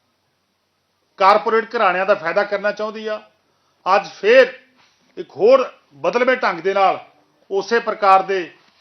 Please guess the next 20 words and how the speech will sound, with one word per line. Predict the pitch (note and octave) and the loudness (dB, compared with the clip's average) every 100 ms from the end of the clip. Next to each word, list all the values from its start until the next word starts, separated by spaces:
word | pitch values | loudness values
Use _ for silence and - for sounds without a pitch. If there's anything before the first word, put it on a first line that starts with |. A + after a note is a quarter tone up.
| - | -12
ਕਾਨੂੰਨਾਂ | F3+ F#3 G3 | -8 -4 -2
ਨੂੰ | G3 | -2
ਲਾਗੂ | F3 E3 | -4 -4
ਕਰਨਾ | F3+ F#3+ G3 | -6 -4 -4
ਚਾਹੁੰਦੀ | G3 G3+ G#3 | -6 -8 -6
ਆ। | G#3+ G#3+ - _ _ | -8 -8 -14 _ _
ਸੋ | - | -8
ਬਿਲਕੁਲ | D#3 F3 G3+ G3 | -4 -4 -4 -6
ਉਹਦੀ | G3 | -6
ਸਮੀਖਿਆ | - D#3+ D3+ F#3+ | -10 -14 -6 -6
ਚੱਲ | F#3 E3+ | -6 -8
ਰਹੀ | F#3+ G3+ | -10 -10
ਆ। | G#3 | -10
ਸਾਡੀਆਂ | - D#3 E3+ D#3 | -10 -12 -12 -12
ਜਿੰਨੀਆਂ | D#3+ F3 F3+ | -12 -6 -6
ਵੀ | E3 | -6
ਜਥੇਬੰਦੀਆਂ | D#3+ E3+ F3+ F3+ F#3 | -8 -6 -8 -6 -8
ਨੇ | F#3 | -8
ਪੰਜਾਬ | F#3 E3+ E3+ D#3 | -8 -6 -6 -6
ਦੀਆਂ, | F3+ F#3 | -12 -14